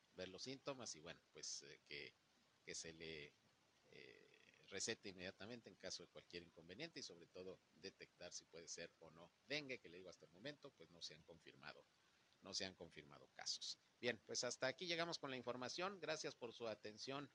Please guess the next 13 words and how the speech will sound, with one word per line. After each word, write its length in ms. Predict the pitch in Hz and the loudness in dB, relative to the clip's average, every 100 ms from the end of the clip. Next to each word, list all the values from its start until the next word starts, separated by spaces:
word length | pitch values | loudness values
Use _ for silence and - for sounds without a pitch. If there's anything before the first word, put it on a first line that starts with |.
| - | -6
a 140 | 95 | -2
este 260 | 104 - 95 | -2 0 -2
espacio 480 | 87 107 104 104 92 | 0 2 2 2 0
de 140 | 90 | 0
noticias, 500 | 95 - 151 143 123 | -2 0 2 4 2
el 100 | 90 | 0
segundo 360 | - 95 101 95 | -2 -4 -2 -2
del 160 | 98 107 | 0 2
día. 320 | 151 156 156 - - - | 8 8 8 -2 -20 -18
Como 160 | 95 95 | -8 0
siempre, 280 | 117 107 107 | 2 2 2
le 80 | 95 | 2
agradezco 640 | 92 104 107 - 98 | 4 4 4 2 0